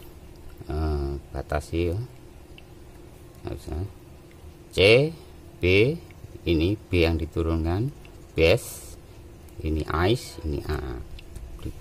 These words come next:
bes, B yang diturunkan tambah ini. Terus A,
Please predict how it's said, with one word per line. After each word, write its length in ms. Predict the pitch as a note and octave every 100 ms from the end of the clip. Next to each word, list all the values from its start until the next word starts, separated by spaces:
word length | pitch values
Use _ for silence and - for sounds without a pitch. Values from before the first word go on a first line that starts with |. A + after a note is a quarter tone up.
| -
bes, 480 | E2 F2+ - - - - - - - - - -
B 160 | E2+ D2+
yang 160 | D2
diturunkan 400 | C#2 D2+ D#2+ F2+
tambah 240 | E2 C#2+ C#2+
ini. 240 | C2+ C2+ - - - - - -
Terus 480 | G2+ B2 - - -
A, 320 | F#2+ F2 D2+